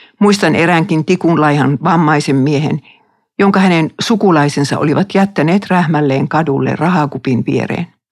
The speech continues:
Miehellä ei ollut kaikkia raajoja, ilmeisesti ei puhekykyäkään. Hän vain röhki hiljaisella äänellä kadun vilinässä. Kupissa hänen vieressään oli muutamia kolikoita.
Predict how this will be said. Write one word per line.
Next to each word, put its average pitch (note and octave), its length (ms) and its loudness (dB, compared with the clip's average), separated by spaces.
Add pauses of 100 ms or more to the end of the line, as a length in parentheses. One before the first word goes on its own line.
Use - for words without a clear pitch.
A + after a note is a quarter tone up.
(840)
Miehellä F3 380 4
ei D#3+ 160 2
ollut G3+ 260 2
kaikkia D3 480 0
raajoja, C#3 500 -2 (480)
ilmeisesti E3+ 640 2
ei F#3 140 2
puhekykyäkään. C#3+ 1120 -2 (800)
Hän E3+ 220 0
vain D#3+ 240 2
röhki - 760 -2 (100)
hiljaisella D3+ 640 2
äänellä C3+ 600 0
kadun D#3 380 0
vilinässä. C3+ 640 -4 (1200)
Kupissa F#3+ 420 0
hänen D#3+ 280 2
vieressään D#3 580 0
oli C#3+ 180 -2
muutamia C#3 540 0
kolikoita. D3 640 -4